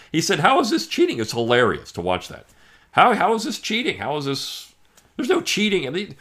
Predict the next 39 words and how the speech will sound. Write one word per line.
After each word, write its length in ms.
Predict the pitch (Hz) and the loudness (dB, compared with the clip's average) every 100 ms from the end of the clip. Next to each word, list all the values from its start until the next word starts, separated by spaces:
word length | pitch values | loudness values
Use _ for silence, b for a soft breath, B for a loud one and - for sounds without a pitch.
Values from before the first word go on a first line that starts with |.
| b | b
what 140 | 220 | 4
are 60 | 262 | 6
you 120 | 277 | 2
talking 400 | - 254 320 311 | 2 2 2 0
about 260 | 226 156 107 | 0 0 0
here? 200 | 98 - | -2 0
How 180 | - 214 | 2 2
is 100 | 208 | 0
this 200 | 202 202 | -2 -2
restricting 520 | 147 - 220 226 208 | -4 0 -2 -2 -2
anybody? 460 | 269 339 - - - b b b b b b - | -2 -2 -4 -8 -16 b b b b b b -2
Everybody 360 | 185 - 311 | 0 2 2
can 140 | 294 277 | 0 0
still 220 | 262 240 | 2 4
vote. 380 | 254 254 226 - b b b | 4 0 -2 -8 b b b
This 160 | 135 - | -10 -8
is 140 | 123 | -8
a 40 | |
stupid 520 | 107 - 208 208 190 - | -8 -4 0 0 -2 0
talking 400 | - - 117 104 | 0 -2 -6 -4
point 200 | 107 104 | -2 -2
that 80 | 113 | -4
has 220 | 107 104 | -4 -4
no 260 | 110 127 | -2 0
effect. 400 | 131 196 170 - _ _ _ _ _ _ _ _ _ _ _ _ _ _ - | -2 -4 -10 -14 _ _ _ _ _ _ _ _ _ _ _ _ _ _ -10
And 160 | 127 - | -10 0
look, 260 | 165 139 | 2 2
the 180 | 214 208 - _ | 0 -4 -6 _
majority 420 | 131 131 170 156 | -8 -2 2 2
of 60 | 107 | 2
Americans 420 | 104 95 90 76 | 2 2 -2 -4
know 200 | 123 98 | -2 -2
it. 60 | - - - | -4 -18 -18
This 140 | - | -16
is 120 | 90 85 | -14 -14
a 40 | |
stupid 340 | - 87 71 | -10 -10 -10
talking 300 | 69 71 - | -12 -14 -16
point. 140 | - | -20